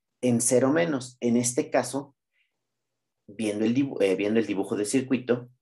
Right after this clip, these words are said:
cuando el switch está abierto. Recordemos que el switch se cierra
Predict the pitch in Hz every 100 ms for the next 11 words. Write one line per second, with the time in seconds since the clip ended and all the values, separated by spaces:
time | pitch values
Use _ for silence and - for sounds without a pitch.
0 | _ _ _ _ _ - 147 139 135 127
1 | 135 - 113 104 - 139 202 - - -
2 | - _ _ - - - - 120 - 123
3 | 131 151 156 - 110 - 110 120 139 -
4 | - 131 131 - - 117 - 151 170 165
5 | 143 202